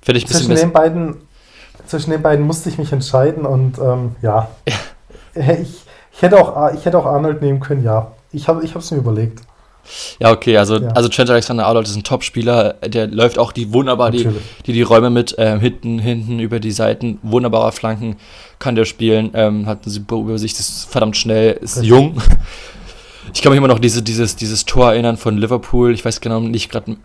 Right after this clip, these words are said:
Speaker 1: war das, gegen wen war denn das? Irgendwie Champions League Halbfinale oder so, wo er, ich,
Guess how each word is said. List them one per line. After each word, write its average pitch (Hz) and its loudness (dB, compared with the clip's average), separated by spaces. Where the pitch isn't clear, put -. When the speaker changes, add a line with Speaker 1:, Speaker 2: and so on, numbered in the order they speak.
Speaker 1:
war 110 -6
das, - -14
gegen 101 -10
wen 101 -6
war 110 -2
denn 123 0
das? 101 -4
Irgendwie 113 0
Champions - -6
League - -8
Halbfinale 110 -2
oder 110 -2
so, 107 -2
wo 110 -2
er, 107 0
ich, - -20